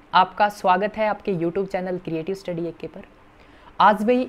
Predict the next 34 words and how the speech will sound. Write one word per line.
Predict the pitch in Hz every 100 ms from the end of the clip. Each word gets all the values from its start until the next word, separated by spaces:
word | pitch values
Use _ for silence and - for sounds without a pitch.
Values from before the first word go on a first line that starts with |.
| 175
मेरे | 180 208 233
पास | 220 214 180
बहुत | 175 185
सारे | 220 214
students | - 214 214 208
के | -
message | 202 190 208 185
आ | 165
रहे | 156
हैं | 151 196 - -
कि | 214
सर, | - 233 240 - - 190
हमने | 196 226 247
अपनी | 185 190 202
answer | 180 165 170
sheet | 160 160 156
की | 190 196 - _
पीडीएफ़ | 202 202 233 233 170
बना | 160 143 139
के | 247 - - - -
जो | 147 214
university | 233 240 240 233 226 - 220
ने | 214
हमें | 202 202 185
email | 180 202 202
provide | 175 170 180 185
की | 170
थी | 160 208
उसके | - - 196
ऊपर | 190 185
send | - 160
कर | 156 143
दी | 127 127
थी, | -